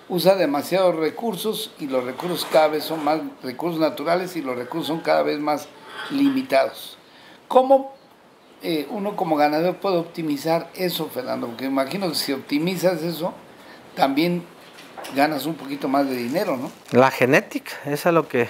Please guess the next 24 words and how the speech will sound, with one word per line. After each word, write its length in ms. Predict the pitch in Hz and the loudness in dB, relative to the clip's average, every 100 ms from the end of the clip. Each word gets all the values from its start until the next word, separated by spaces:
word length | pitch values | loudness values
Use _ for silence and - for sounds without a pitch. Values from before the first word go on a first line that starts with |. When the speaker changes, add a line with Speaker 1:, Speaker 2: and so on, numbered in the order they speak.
| - | -2
Speaker 2:
a 80 | 135 | -2
lo 180 | 120 110 | 0 0
que 160 | 123 | 0
nos 180 | 117 113 | 0 2
basamos, 480 | 110 - 160 214 - | 0 2 2 2 -4
que 120 | 127 | -6
tienes 260 | - 147 147 | -4 -4 0
que 140 | 156 | -2
tener 320 | - 151 147 | 0 2 2
una 200 | 165 160 | 4 2
mejor 380 | 151 135 139 151 | 2 2 4 4
genética 720 | 170 160 151 151 151 143 139 - - - - - - | 4 4 2 2 2 4 4 -2 -20 -20 -20 -14 0
con 320 | 117 113 123 | 2 2 0
información, 880 | 120 - 117 113 113 113 139 147 147 | 0 2 2 4 2 4 4 4 2
con 180 | 127 | -2
una 240 | 123 139 143 | 0 4 6
base, 640 | 139 139 - 143 139 - _ - - - _ - | 6 4 0 -2 -4 -14 _ -20 -20 -20 _ 2
para 260 | 120 117 | 4 4
que 100 | - | 0
puedas 420 | 123 131 143 147 | 2 6 6 4
tú 160 | - 156 | 4 4
escoger 420 | 151 151 143 147 | 6 0 2 2
un 120 | 156 | 2
semental 640 | 147 147 139 131 135 143 | 0 0 0 2 4 4